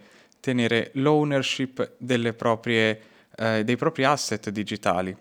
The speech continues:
anche se per noi sono intangibili. Se sei un imprenditore e stai ascoltando questo podcast, è chiaro che per te il software è intangibile,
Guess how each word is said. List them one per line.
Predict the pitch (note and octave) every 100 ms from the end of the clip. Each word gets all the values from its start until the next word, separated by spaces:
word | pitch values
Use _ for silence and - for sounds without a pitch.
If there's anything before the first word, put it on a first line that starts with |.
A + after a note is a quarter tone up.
| _ -
anche | E3+ F#3+ F3
se | C#3+ C#3
per | - B2
noi | C3 D3+
sono | - B2
intangibili. | B2 A#2+ A2 A2 B2+ A#2 G#2 G#2 G#2
Se | - A#2+
sei | - C#3
un |
imprenditore | C#3 A#2+ A#2+ A2+ A2 B2+ A#2
e |
stai | G#2 G#2+
ascoltando | G2+ G#2 G#2+ A#2 A2
questo | G#2 -
podcast, | - G2 F2+ - G2 -
è | G#2
chiaro | - C#3 A#2 G2
che | G#2+
per | - F#2+
te | G2
il | F#2+
software | - F#2+ - G#2 -
è | -
intangibile, | G2+ G2 G2+ G2+ G#2+ G2 G2 F2+